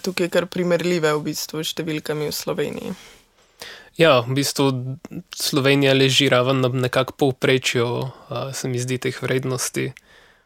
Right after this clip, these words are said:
Speaker 2: A, je pa zanimivo, da največjo količino odpadne hrane na prebivalce, vsaj v E U,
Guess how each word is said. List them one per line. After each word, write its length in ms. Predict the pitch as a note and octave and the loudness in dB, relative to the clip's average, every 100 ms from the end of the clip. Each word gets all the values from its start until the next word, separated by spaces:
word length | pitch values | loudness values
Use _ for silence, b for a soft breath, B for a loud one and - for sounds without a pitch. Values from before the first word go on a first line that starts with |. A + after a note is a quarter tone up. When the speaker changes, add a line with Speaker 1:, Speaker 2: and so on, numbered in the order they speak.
| _ | _
Speaker 2:
A, 240 | B2 B2 | 2 6
je 80 | D3+ | 4
pa 160 | C#3 D3 | 4 2
zanimivo, 400 | D3 C#3+ E3+ F#3 | 4 4 6 6
da 320 | D3 C3+ C3 | 6 4 6
največjo 480 | C#3+ D3 E3+ F3 - | 4 4 2 0 0
količino 560 | D3+ C#3 - E3 D3 | -2 0 2 2 2
odpadne 400 | C3 B2+ C#3 D3+ | 2 2 4 2
hrane 560 | - C3 C#3 C#3 B2 B2+ C#3 | 0 2 2 2 0 -2 -6
na 80 | |
prebivalce, 880 | B2+ C#3+ C3 B2 B2+ C#3+ D#3+ F#3+ F#3+ F#3+ B B B - | -2 0 0 4 4 4 4 2 2 0 B B B -8
vsaj 320 | D3 C#3 C3 | 0 4 4
v 160 | C3 C3+ | 4 6
E 80 | D3+ | 6
U, 180 | E3 | 4